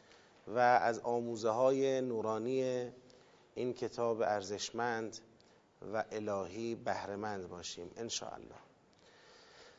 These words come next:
در حال تدبر در سوره مبارکه فستات هستیم. مرحله اول که فهم آیات بوده،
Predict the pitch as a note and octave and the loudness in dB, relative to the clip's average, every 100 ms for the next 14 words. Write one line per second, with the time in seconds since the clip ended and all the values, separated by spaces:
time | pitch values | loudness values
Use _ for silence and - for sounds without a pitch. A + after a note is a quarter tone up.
0 | _ D#3 C#3+ D#3 E3 E3 C#3+ C3+ B2+ C#3 | _ 12 12 12 8 10 12 12 10 8
1 | D3 C#3 B2+ - B2+ B2+ C#3 C#3 C3+ C3+ | 10 10 10 8 2 4 6 6 6 4
2 | C3 G#2+ A2+ A2+ A2 - B2+ B2+ B2+ B2 | 2 2 4 4 2 0 2 4 6 6
3 | B2 A#2 A#2 - - - A2+ A2 - A2+ | 4 0 -10 -20 -20 -8 -4 -2 0 4
4 | A2+ A2 - - - - A#2 - - - | 4 4 -2 -12 -12 -2 -2 -2 -6 -8
5 | F#2+ - _ _ _ _ - - - C3 | -12 -16 _ _ _ _ -20 -20 2 6
6 | D3+ C#3+ D3 D3+ C#3+ B2+ B2 C3 C3+ B2+ | 6 6 6 8 8 8 6 6 6 4
7 | C3 - B2+ B2+ A2 A#2 A#2 A#2+ A2+ - | -2 2 2 2 2 4 4 4 2 -2
8 | A#2 A2+ A2+ A2 G#2 | -4 2 2 2 -2